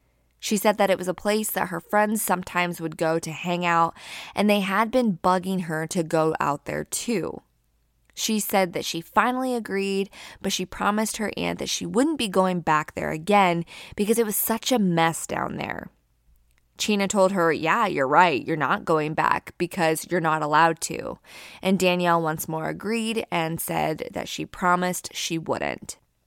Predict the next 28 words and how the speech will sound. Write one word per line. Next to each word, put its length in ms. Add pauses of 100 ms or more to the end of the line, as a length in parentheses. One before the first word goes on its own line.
(600)
When 200
Chyna 340
remembered 440
this 140
conversation, 800
something 320
in 100
her 140
mind 360
went 180
off 260
that 120
she 160
needed 280
to 100
go 240
down 600 (100)
to 240
this 260
creek, 520 (800)
but 100
she 100
didn't 220
know 260
exactly 800
where 360
it 120
was. 720